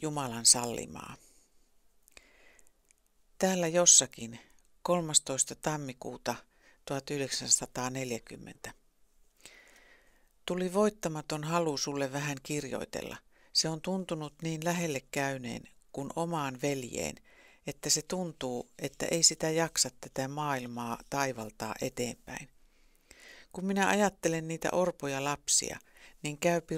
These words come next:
rukous Jumalan tykö, että Jumala varjelisi niitä orpoja lapsiraukkoja, joilta Jumala on nähnyt hyväksi isän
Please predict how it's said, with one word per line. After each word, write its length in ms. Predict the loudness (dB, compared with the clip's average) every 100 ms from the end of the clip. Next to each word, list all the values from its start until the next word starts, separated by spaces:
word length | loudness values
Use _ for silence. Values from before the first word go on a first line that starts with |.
| 0
rukous 500 | -2 0 0 2 0
Jumalan 480 | -2 -4 -4 -6 -8
tykö, 360 | -10 -4 -4 -4 -20 -20 -20 -10
että 220 | -8 -4
Jumala 480 | -2 0 0 -2 -2
varjelisi 640 | -2 -2 -2 -4 0 -2 -2
niitä 260 | -4 -2 -2
orpoja 600 | -2 -6 -8 -8 -6 -4
lapsiraukkoja, 1040 | -4 0 0 0 -6 -8 _ -8 -8 -8 -14 -20 -20 -18 -6
joilta 300 | -4 -4 -4
Jumala 460 | -4 -4 -4 -2 -4
on 140 | -4
nähnyt 400 | -6 -4 -8 -6
hyväksi 560 | -4 -4 -2 -2 -2 -4 -2
isän 380 | 2 4 2